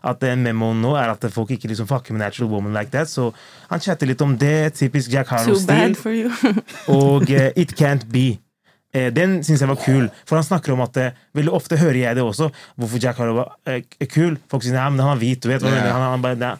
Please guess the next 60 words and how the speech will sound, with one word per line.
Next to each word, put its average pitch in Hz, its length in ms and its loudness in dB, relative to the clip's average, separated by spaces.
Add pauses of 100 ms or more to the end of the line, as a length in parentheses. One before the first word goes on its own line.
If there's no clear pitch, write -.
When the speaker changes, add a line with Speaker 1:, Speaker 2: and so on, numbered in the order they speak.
(100)
Speaker 1:
white 123 240 0
boy-greia, 120 420 0
han 123 80 -2
har 123 120 0
en 123 80 -6
privilegion." 110 480 -2 (280)
Og - 60 -2
så 120 140 -2
snakker 135 160 0
han 113 60 0
om 113 80 -2
at, 113 120 -6
"Nei, 131 160 -2
det 131 140 -2
kan 123 80 -2
ikke 147 100 -4
være 131 160 0
fordi 113 320 -2
låtene 123 360 0
mine 110 120 0
er 113 80 -4
kule, 117 300 -2
Speaker 3:
Ja. 104 220 -2
Speaker 1:
det - 40 2
kan 123 100 2
ikke 123 60 0
være 123 160 -2
fordi 113 140 -4
Speaker 3:
Fordi - 20 0
Speaker 1:
det 117 60 2
er 110 100 0
Speaker 3:
jeg 110 80 0
Speaker 1:
showsa 120 260 2
mine 117 200 -2
er 110 80 -2
Speaker 3:
Helt 117 160 2
Speaker 1:
dope, 110 100 -2
Speaker 3:
riktig. 107 380 -2
Speaker 1:
det 123 260 -6
kan 127 140 -2
ikke 143 100 -2
være 127 180 -2
fordi 113 200 -4
jeg 113 120 -2
snakker 127 320 -4
til 107 140 -4
sj-, - 320 -8
sjela 110 300 -2
til 117 100 -4
folk, 113 200 -4
nei, 117 100 -4
nei, 113 100 -4
nei, 101 120 -6
det 110 120 -6
må 113 80 -6
være 110 140 -4
fordi 113 100 -6
jeg 107 140 -4
er 104 100 -14
hvit." 113 220 -6